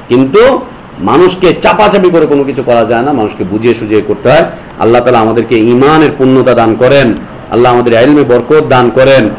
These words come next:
আল্লাহ আমাদের আমলে বরকত দান করেন, আল্লাহ আমাদের তাওহীদে বরকত দান করেন, আল্লাহ আমাদেরকে তার দ্বীনের উপরে বেঁচে থাকার তৌফিক দান করেন, আল্লাহ আমাদেরকে ঈমানের সাথে মৃত্যুবরণ করার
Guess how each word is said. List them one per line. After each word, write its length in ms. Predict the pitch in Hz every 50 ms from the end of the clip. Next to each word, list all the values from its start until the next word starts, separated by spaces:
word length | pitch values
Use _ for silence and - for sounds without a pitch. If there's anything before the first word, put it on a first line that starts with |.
| - - - - -
আল্লাহ 200 | - 117 123 127
আমাদের 220 | 123 123 120 120 117
আমলে 320 | 120 120 131 147 151 139
বরকত 380 | 120 123 127 117 - 147 147 139
দান 220 | 127 131 127 123 117
করেন, 320 | 131 127 131 131 120 110 104 - - - - - - 120
আল্লাহ 220 | 120 131 135 131
আমাদের 180 | 131 127 127 123 127
তাওহীদে 440 | 131 127 123 123 151 165 165 156 135
বরকত 440 | 120 127 127 123 - 160 156 147 -
দান 200 | 139 127 123 120
করেন, 360 | 120 131 131 139 135 123 110 107 - - - - - -
আল্লাহ 260 | 120 120 131 139 135
আমাদেরকে 360 | 131 127 127 131 131 123 - 123
তার 280 | 123 135 131 131 123
দ্বীনের 340 | 131 151 165 170 175 170 156
উপরে 240 | 151 143 147 147 143
বেঁচে 200 | 131 127 123 135
থাকার 260 | 120 147 131 139 135 131 127
তৌফিক 380 | 131 127 120 127 165 165 143
দান 180 | 139 143 131 127
করেন, 340 | 123 143 135 139 135 123 117 110 113 - - - - - -
আল্লাহ 260 | 113 123 135 143 135
আমাদেরকে 600 | 135 135 131 131 139 135 135 147 139 135 131 131
ঈমানের 340 | 135 139 156 160 165 165 160
সাথে 220 | - - 147 135
মৃত্যুবরণ 500 | 135 135 131 131 - 139 131 131 135 131
করার 180 | 120 131 127 127